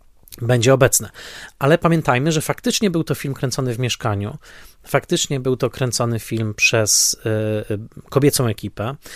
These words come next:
E, był to także film, którego realizacja była dosyć dobrze dokumentowana przez ówczesnego partnera Delphine,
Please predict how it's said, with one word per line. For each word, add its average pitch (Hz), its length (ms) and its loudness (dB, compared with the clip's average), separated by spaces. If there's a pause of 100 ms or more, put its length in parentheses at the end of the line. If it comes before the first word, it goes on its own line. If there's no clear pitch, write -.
(340)
E, 113 380 0
był 123 260 6
to 147 140 -4
także 127 280 -2
film, 131 280 -4
którego 123 500 0
realizacja 120 560 2
była 113 220 0
dosyć 127 420 -2
dobrze 151 380 2
dokumentowana 127 1080 0 (420)
przez 123 400 2
ówczesnego 127 640 -2
partnera 135 640 2 (480)
Delphine, 117 560 2